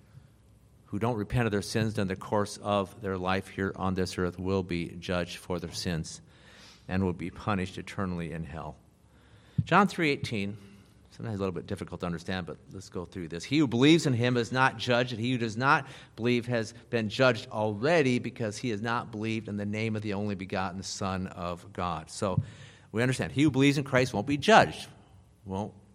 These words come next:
perish, will be one who has eternal life.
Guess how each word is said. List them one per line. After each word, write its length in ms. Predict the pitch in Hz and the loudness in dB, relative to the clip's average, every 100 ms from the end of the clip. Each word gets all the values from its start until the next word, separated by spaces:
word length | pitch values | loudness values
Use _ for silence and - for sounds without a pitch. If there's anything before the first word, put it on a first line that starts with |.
| _ _ _ _ _ | _ _ _ _ _
perish, 580 | - 135 107 73 - - | 0 2 0 -2 -8 -10
will 240 | 95 90 87 | -4 -4 -4
be 320 | 90 85 85 | -6 -6 -6
one 320 | 85 95 101 | -4 -2 -2
who 140 | 98 | -4
has 360 | 90 92 92 90 | -6 -4 -4 -4
eternal 640 | 73 90 - 101 95 87 | -10 -12 -6 -4 -2 -4
life. 400 | 92 95 85 78 | -4 -4 -4 -8